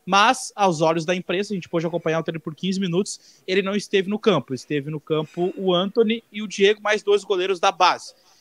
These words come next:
Inclusive, um bastidor, quando a gente tava passando ali pelo lado, eh, sabe, sabe quando a gente sai do, do campo ali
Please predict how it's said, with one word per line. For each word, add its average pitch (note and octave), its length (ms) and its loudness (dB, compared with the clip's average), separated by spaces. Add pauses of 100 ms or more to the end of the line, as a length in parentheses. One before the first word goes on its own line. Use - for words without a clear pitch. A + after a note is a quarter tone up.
(120)
Inclusive, F3+ 400 0
um A3+ 80 2
bastidor, G3+ 520 4
quando F3 200 2
a F#3 40 0
gente F#3 200 -4
tava G3 220 2
passando F3+ 640 -2
ali D#3+ 140 -2
pelo D#3+ 200 -4
lado, C3+ 460 0 (1200)
eh, C3+ 140 -2
sabe, E3+ 320 -2
sabe F#3 240 -2
quando G3+ 160 0
a - 20 0
gente F3 240 -4
sai F3 240 4
do, D3+ 240 0
do C3+ 80 -2
campo D#3 400 -2
ali C#3+ 260 0